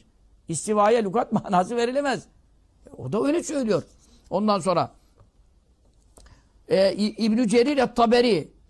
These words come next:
"Kullu şeyin halikun illa vechhe." Her şey yok olacak, veci müstesna.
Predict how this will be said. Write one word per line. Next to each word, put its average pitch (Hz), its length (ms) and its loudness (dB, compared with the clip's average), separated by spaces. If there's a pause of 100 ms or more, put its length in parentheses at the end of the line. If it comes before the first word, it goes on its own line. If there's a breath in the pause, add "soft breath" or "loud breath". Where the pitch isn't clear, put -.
"Kullu 294 280 0
şeyin 233 200 0
halikun 269 400 2
illa 302 320 2
vechhe." 220 420 2 (540)
Her 320 200 4
şey 254 200 -2
yok 240 220 0
olacak, 226 440 -2
veci 233 360 0
müstesna. 269 640 -2